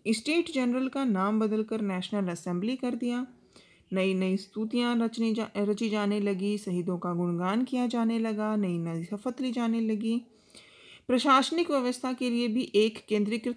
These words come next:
प्रशासनिक व्यवस्था को अपनाया गया। एक राज्य से दूसरे राज्य में सामान ले जाने के लिए जो, जो बीच में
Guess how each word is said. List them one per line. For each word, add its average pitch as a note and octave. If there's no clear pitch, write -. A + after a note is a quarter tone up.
प्रशासनिक G#3+
व्यवस्था G3
को A#3+
अपनाया A3
गया। G#3+
एक A#3+
राज्य G#3
से G#3+
दूसरे G3+
राज्य G3
में F#3+
सामान G3
ले G#3
जाने F#3+
के G3
लिए F#3
जो, F#3+
जो -
बीच G#3+
में G3